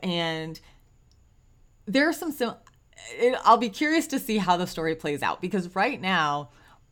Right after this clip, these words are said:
Maria and Jackie are two totally separate people. They have some s-, some people in their circles,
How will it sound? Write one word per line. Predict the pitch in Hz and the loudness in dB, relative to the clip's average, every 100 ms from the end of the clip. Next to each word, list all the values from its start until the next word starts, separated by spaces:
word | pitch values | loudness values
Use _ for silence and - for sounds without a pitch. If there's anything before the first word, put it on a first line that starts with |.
| _ _ _ _ _ _ 180 - | _ _ _ _ _ _ -16 -8
Maria | 185 190 185 190 185 185 - | -2 2 2 4 4 4 2
and | 180 | -2
Jackie | 165 160 - | 0 -2 -2
are | 143 139 | -6 -4
two | - 202 | -2 -2
totally | 208 180 165 160 | 0 -2 0 -2
separate | 151 156 - - | -4 -6 -6 -14
people. | - 165 165 247 320 339 | -14 -12 -8 -4 -4 -2
They | 208 | -2
have | 165 160 170 | 0 0 0
some | - 185 165 | -2 -6 -6
s-, | 147 - - - - _ | -10 -16 -20 -20 -20 _
some | - 180 160 151 147 147 - | 0 2 2 -2 -6 -12 -10
people | - 196 196 | -8 -4 -4
in | 165 | -4
their | 165 147 | -4 -6
circles, | 131 - 170 165 151 143 139 - | -8 -6 -6 -4 -4 -4 -8 -12